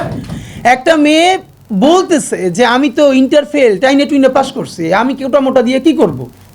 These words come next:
কি ভীষণ সত্য উচ্চারণ, বলতেছে, "এই কোটা দিয়ে আমি কি করব? আমি তো টাইনে টুইনে ইন্টার পাস করছি, আমি ফেল করছি,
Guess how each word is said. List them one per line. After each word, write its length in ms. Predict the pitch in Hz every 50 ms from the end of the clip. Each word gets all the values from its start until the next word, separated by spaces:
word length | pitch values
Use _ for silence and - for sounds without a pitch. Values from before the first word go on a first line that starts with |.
| - - - - - - - - - - - -
কি 120 | - 359 320
ভীষণ 360 | 302 302 - 359 359 349 330
সত্য 340 | - 311 302 294 - - 294
উচ্চারণ, 380 | 277 - 269 - 262 247 262
বলতেছে, 280 | 262 277 254 311 - 339
"এই 60 | 294
কোটা 300 | 226 359 392 339 - -
দিয়ে 140 | 392 381 392
আমি 180 | 392 370 359
কি 120 | 277 320 269
করব? 400 | 208 262 220 165 143 147 131 123 - - - - -
আমি 160 | - 320 359
তো 80 | 349 339
টাইনে 300 | 240 359 349 359 370 370
টুইনে 280 | 370 359 349 349 339
ইন্টার 260 | 330 320 320 339 330 254
পাস 180 | 349 - -
করছি, 240 | - 269 220 - 285
আমি 140 | 277 285 262
ফেল 200 | - 359 370 302
করছি, 400 | 226 226 185 - - - 151